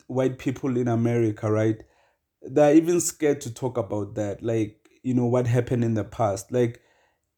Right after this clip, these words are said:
even now, as I'm talking to you, like, it's the scariest things that you can ever think of. 'Cause when you think about people actually having picnics to lynch a person, that's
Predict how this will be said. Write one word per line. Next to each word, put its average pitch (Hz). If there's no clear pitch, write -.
even 180
now, 127
as 131
I'm 117
talking 127
to 117
you, 110
like, 117
it's -
the 151
scariest 165
things 147
that 127
you 127
can 123
ever 131
think 127
of. 95
'Cause 156
when 175
you 180
think 170
about 131
people 156
actually 147
having 131
picnics 131
to 135
lynch 143
a 123
person, 117
that's 151